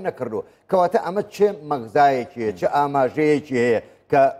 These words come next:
ئەوایە دەتوانن، بۆ نمونە ئێران دەوڵەتێکی زلهێزە و ڕۆڵی هەیە لە، لە عێراقا،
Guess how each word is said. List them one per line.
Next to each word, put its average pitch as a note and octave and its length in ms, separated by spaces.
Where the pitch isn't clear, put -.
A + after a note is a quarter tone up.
ئەوایە E3+ 340
دەتوانن، C#3+ 500
بۆ G3+ 140
نمونە G3+ 360
ئێران D#3 320
دەوڵەتێکی C3 560
زلهێزە C3 360
و C3 100
ڕۆڵی C3+ 260
هەیە B2 140
لە، B2 80
لە B2+ 80
عێراقا، B2 400